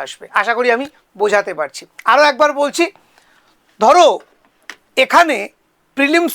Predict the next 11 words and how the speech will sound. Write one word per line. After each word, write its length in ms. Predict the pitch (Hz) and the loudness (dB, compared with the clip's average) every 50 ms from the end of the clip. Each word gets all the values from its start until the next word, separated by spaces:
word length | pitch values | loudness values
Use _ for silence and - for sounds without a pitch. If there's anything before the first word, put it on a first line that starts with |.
| - - | -2 -2
পরীক্ষা 320 | 294 285 285 - - 330 330 320 | -2 -2 -2 0 0 0 0 0
তুমি 140 | 302 285 302 302 - 285 | -2 -6 -6 -2 0 0
কাট 160 | 247 240 - 277 | 0 2 2 2
অফটা 240 | 277 269 _ - 330 320 - - | 0 0 _ 0 0 0 0 -4
সিক্সটি 300 | 302 226 - - - 277 - | -10 -10 -10 -8 -10 -6 -2
ফাইভ 140 | 262 262 285 277 _ | -2 -2 -2 -4 _
পেয়ে 160 | - 294 320 311 269 | -2 0 0 0 0
উতরে 220 | 240 - 175 214 190 151 | -4 -6 -6 -6 -6 -6
গেলে, 180 | 147 135 139 - _ _ _ _ _ _ _ _ _ _ _ _ _ _ _ _ _ _ _ _ _ _ - - | -8 -18 -18 -20 _ _ _ _ _ _ _ _ _ _ _ _ _ _ _ _ _ _ _ _ _ _ -4 -2
এবার 180 | 240 277 294 285 - _ _ 175 156 151 | 2 2 2 0 -2 _ _ -16 -6 -2
ডেসক্রিপটিভে 760 | 247 254 254 - - - 359 349 349 - - - 302 262 254 | -2 -2 -2 -4 -10 -6 -4 -4 -4 -4 -4 -4 -2 -2 -2